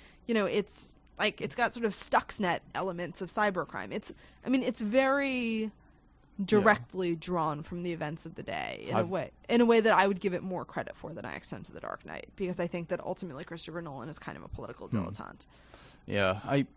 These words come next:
Speaker 2: may disagree with that slightly, but I will say, yeah, um, uh, Javier Bardem is basically anonymous, but with better, sleeker, shinier hair.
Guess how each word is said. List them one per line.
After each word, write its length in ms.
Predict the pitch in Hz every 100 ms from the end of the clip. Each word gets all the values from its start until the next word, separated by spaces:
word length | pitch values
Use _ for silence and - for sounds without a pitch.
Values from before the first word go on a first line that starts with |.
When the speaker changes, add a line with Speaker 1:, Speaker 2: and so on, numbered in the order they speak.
| - -
Speaker 2:
may 160 | 139 135
disagree 360 | 107 - 117
with 120 | 110 104
that 160 | 104
slightly, 260 | - 107 107
but 120 | 139
I 60 | 180
will 160 | 165 143
say, 160 | 131
yeah, 220 | 117 98 80
um, 160 | 60
uh, 260 | 95 113 107
Javier 300 | 117 117 110
Bardem 460 | 107 101 104 98
is 100 | 101
basically 600 | 90 104 98 - - 101 104
anonymous, 640 | 107 98 95 92 92 -
but 220 | - 101 -
with 240 | 104 90 - - -
better, 380 | 117 117 113 101
sleeker, 580 | 95 - 110 - 101 90 - - -
shinier 580 | - - 110 101 90 82
hair. 560 | - - 76 62 -